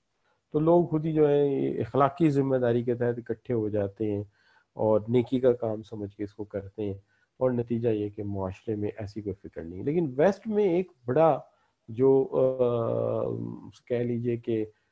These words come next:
अ, uncertainty है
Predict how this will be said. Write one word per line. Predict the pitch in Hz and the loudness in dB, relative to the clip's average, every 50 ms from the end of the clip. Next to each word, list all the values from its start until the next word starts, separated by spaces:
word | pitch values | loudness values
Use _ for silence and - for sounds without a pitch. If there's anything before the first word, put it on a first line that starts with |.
| _ _ _ _ - | _ _ _ _ -14
अ, | 104 101 98 98 101 98 98 98 101 104 101 101 98 _ _ _ _ _ _ _ _ _ _ _ _ _ _ - _ _ _ _ _ _ - - | -10 -8 -8 -6 -6 -6 -6 -6 -8 -8 -10 -12 -12 _ _ _ _ _ _ _ _ _ _ _ _ _ _ -20 _ _ _ _ _ _ -2 0
uncertainty | 147 147 139 - 165 156 147 143 170 175 180 185 175 156 139 117 104 | 0 0 0 0 2 0 2 2 2 2 2 2 0 0 0 0 0
है | 92 85 95 | 0 -2 -4